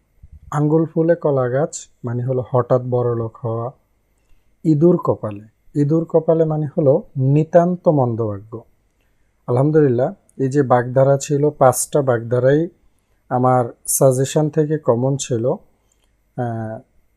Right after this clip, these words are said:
এক কথায় প্রকাশ এরপরে আছে। এক কথায় প্রকাশ দেখানোর আগে, আহ, যারা এখনও, আহ, অন্যান্য সিভিল সার্জনের কার্যালয়ের এখনও পরীক্ষা দেননি, তাদের জন্য কিছু বার্তা আছে। আহ,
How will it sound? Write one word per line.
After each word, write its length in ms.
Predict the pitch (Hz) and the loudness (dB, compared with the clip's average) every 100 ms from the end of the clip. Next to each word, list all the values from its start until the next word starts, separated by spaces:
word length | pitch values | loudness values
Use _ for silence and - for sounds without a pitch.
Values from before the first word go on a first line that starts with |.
| _ 160 | _ -6
এক 140 | 139 | -2
কথায় 300 | 147 139 156 | -2 2 2
প্রকাশ 420 | 151 147 151 139 | 2 2 2 0
এরপরে 380 | 139 131 135 131 | -2 0 0 2
আছে। 420 | 120 - 170 226 _ _ _ _ _ _ _ _ _ - | 0 -4 -6 -8 _ _ _ _ _ _ _ _ _ -4
এক 100 | 135 | 0
কথায় 240 | 139 151 | 2 2
প্রকাশ 400 | 156 170 165 156 | 4 4 4 4
দেখানোর 440 | 143 135 151 156 156 | 4 2 2 2 2
আগে, 200 | 160 202 | 2 -2
আহ, 600 | - _ 151 131 120 117 | -4 _ -4 -2 -2 -2
যারা 320 | 123 123 139 | 2 4 4
এখনও, 540 | 165 131 - 143 156 170 - _ _ _ _ _ - | 4 0 0 2 2 0 -4 _ _ _ _ _ -2
আহ, 300 | 135 120 131 | 0 0 -2
অন্যান্য 680 | 147 147 147 156 160 165 170 139 | -2 2 2 4 4 4 4 -2
সিভিল 360 | - 139 139 | 0 2 4
সার্জনের 460 | 139 147 139 143 139 | 2 0 2 0 2
কার্যালয়ের 580 | 139 131 135 131 131 127 | 2 2 2 2 2 2
এখনও 300 | 113 131 131 | -2 -4 -4
পরীক্ষা 440 | - 120 120 139 | -2 -2 -2 -2
দেননি, 500 | 123 120 120 110 143 | 0 0 -2 -4 -4
তাদের 300 | 175 117 123 | 0 0 0
জন্য 280 | 127 127 127 | -2 -4 -4
কিছু 420 | 131 120 123 123 139 | -4 -4 -4 -4 -4
বার্তা 520 | 117 117 - - 104 | 0 0 -2 -6 -8
আছে। 240 | 101 143 | -8 -12
আহ, 1080 | 165 - _ _ _ _ _ 120 113 113 110 | -14 -18 _ _ _ _ _ -4 -4 -4 -6